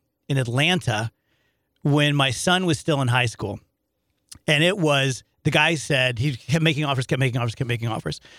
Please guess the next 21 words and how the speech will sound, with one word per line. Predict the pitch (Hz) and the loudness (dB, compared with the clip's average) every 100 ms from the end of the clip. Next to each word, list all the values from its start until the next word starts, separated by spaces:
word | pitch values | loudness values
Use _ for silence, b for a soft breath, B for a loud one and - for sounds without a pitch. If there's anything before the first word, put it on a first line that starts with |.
| B | B
And | 151 | 0
he | 160 | 2
said, | 170 151 | 2 0
"Okay, | 156 | 2
I've | 147 | 2
never | 160 202 | 2 0
said | 180 185 | 0 -2
this | 160 | -2
before. | - 120 120 95 - _ _ _ _ | -4 -4 -4 -4 -6 _ _ _ _
Blank | 143 160 156 | 0 2 0
check. | 151 120 - - - _ _ - | -2 -6 -6 -12 -20 _ _ 0
You | 165 196 | 2 2
fill | 185 170 | 2 2
it | 151 | 0
in. | 107 98 _ _ _ - | -4 -10 _ _ _ -2
You | 160 | 0
tell | 180 185 | 2 2
me | 175 | 2
what | 160 147 | 0 0
you | 135 | -4
want." | 117 101 | -4 -6